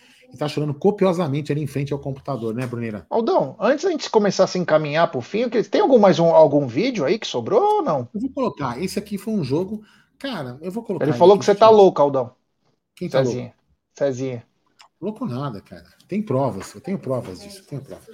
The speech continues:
Speaker 1: Enfim, sabe que, que, ca-, olha, ô, Cezinha, vou te dar uma dica pra você. Você não duvide de cara que edita vídeo, que a gente, a gente arruma provas. Mas enfim, vamos lá, eu vou colocar esse vídeo.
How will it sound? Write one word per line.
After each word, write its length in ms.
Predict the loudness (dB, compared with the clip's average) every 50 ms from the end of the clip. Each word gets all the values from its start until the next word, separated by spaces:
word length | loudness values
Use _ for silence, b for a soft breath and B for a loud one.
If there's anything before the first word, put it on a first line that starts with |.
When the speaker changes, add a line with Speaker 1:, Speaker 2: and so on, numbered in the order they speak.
| -20 B B B B -10
Speaker 1:
Enfim, 220 | -10 -8 -8 -8
sabe 220 | -2 -2 -2 -2
que, 220 | -2 -4 -4 -4 -4
que, 220 | -8 -4 -4 -4 -4
ca-, 260 | -4 -8 -6 -2 0
olha, 240 | 0 0 0 -2 -2 -2
ô, 140 | -4 -4 -4 -2 0
Cezinha, 300 | 0 0 2 0 -2 -2
vou 80 | -2
te 40 | -2
dar 80 | -2 -2
uma 100 | -2 -2
dica 180 | -4 -6 -6
pra 120 | -4 -4 -4
você. 320 | -6 -6 -6 -8 -8 -8 _ _ _ _ _ _ _
Você 160 | -6 -4 -2
não 200 | -2 0 0 0
duvide 420 | 0 0 0 0 -2 -2 -4 -4
de 80 | -8 -8
cara 200 | -6 -4 -6 -6
que 120 | -4 -6
edita 340 | -8 -6 -6 -6 -4 -4 -4
vídeo, 400 | -4 -4 -6 -8 -8 -10 -14 -20 _ _ _ _ _
que 100 | -10 -10
a 40 |
gente, 160 | -10 -8 -10 -12
a 200 | -12 -8 -8 -6
gente 160 | -6 -4 -4
arruma 360 | -4 -4 -2 -2 -2 -2 -2
provas. 460 | -4 -4 -4 -4 -6 -8 -14 -20 -20 b b b b b b
Mas 140 | -6 -2 -2
enfim, 240 | -2 -2 -2 -4 -4
vamos 240 | -4 -4 -4 -4 -4
lá, 80 | -6 -6
eu 60 | -6
vou 80 | -8
colocar 280 | -6 -8 -8 -6 -6 -6
esse 200 | -8 -6 -8 -10
vídeo. 440 | -10 -8 -8 -8 -8 -8 -10 -12